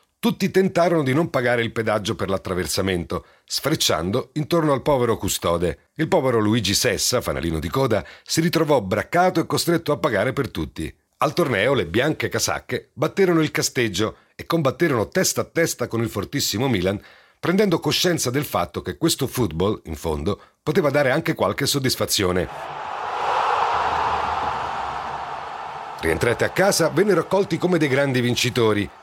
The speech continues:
e da quel momento esatto iniziò la loro leggenda. Perché ricercare un mito dunque?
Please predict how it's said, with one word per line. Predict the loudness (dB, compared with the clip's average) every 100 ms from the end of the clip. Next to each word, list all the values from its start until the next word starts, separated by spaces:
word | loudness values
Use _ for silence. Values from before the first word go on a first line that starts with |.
| -20 -14
e | -6
da | -4
quel | -2 0
momento | 2 0 0
esatto | 0 0 -4 -6 -8 -6
iniziò | -2 0 2 0 2
la | 2
loro | 4 2
leggenda. | 2 0 0 0 0 -4 -6 -20 -20 -20 -8
Perché | -2 0 2
ricercare | 2 0 0 0 2
un |
mito | 0 0
dunque? | 2 2 2 0